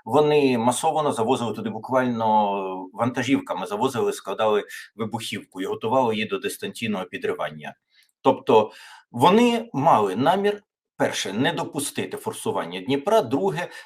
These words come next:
не допустити переходу по греблі українських військ. Потім вони все ж таки підірвали певну частину верхнього покриття,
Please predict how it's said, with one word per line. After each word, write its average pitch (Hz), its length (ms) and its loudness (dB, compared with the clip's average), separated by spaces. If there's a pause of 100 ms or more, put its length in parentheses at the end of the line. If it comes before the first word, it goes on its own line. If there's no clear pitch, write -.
не 135 140 6
допустити 143 600 -2
переходу 117 640 -2
по 117 80 0
греблі 139 440 0
українських - 600 -6
військ. - 340 -16 (300)
Потім 214 260 6
вони 165 220 2
все 151 200 0
ж - 140 -2
таки - 320 -4 (240)
підірвали 180 640 2
певну 131 280 2
частину 127 400 0
верхнього 110 420 -2
покриття, 180 640 -4